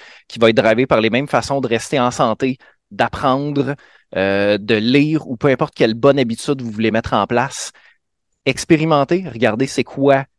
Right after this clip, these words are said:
euh, c'est quoi les éléments, les éléments positifs ou les éléments négatifs que ça apporte dans votre vie. Faites juste vous remettre, faites juste vous remettre en question, puis bonne, euh,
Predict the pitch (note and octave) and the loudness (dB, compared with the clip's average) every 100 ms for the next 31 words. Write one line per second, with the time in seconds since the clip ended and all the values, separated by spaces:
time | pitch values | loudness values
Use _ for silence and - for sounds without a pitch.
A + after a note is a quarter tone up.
0 | _ - G2+ G2 - - A#2+ D3 C#3 A#2+ | _ -10 -6 -6 -6 -10 0 2 4 2
1 | A#2+ C3+ A#2 B2 B2 A#2+ A#2+ B2+ B2 C3+ | 0 0 0 -2 -2 -2 -2 0 0 0
2 | D#3 B2+ B2 E3 - B2+ A#2+ B2 B2+ A#2 | -2 -4 -2 -2 0 0 0 0 0 0
3 | A2 - - B2+ - A2 C3+ B2 A#2+ A2+ | -2 -4 -6 -6 -2 0 0 0 0 0
4 | G#2+ C#3 - _ _ - B2+ C3+ E3+ D3+ | -2 -8 -18 _ _ -2 0 2 2 2
5 | B2+ A#2+ C3 - - - B2+ D#3+ D3 C3+ | 2 2 0 -4 -10 -6 -2 -2 0 0
6 | B2+ C3 C#3 B2 B2 - D#3 F#3 _ _ | 0 0 -2 -2 -2 -4 -6 -6 _ _
7 | - - B2 A#2+ A#2+ A2+ G#2 G#2 G2 G2+ | -14 -10 -4 0 2 0 -2 -2 -2 -6